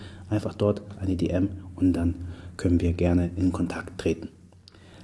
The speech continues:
Lasst uns direkt starten, denn in der letzten Folge haben wir schon darüber gesprochen, wie wichtig es ist, sein Warum zu finden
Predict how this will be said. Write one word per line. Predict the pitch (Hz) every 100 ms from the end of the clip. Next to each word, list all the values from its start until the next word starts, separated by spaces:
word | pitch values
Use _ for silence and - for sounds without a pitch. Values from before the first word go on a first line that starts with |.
| -
Lasst | 110 -
uns | 120 117
direkt | - - 107 -
starten, | - - - 113 135 - - - -
denn | 87
in | 95
der |
letzten | 92 127 -
Folge | 110 104 104 104 - -
haben | - 107
wir | 104 95
schon | - 95 87
darüber | - 87 90
gesprochen, | - - 104 92
wie | 90
wichtig | 101 92 92
es | -
ist, | 107 - - - -
sein | - 95 90
Warum | 87 110 -
zu | 85
finden | 98 92 95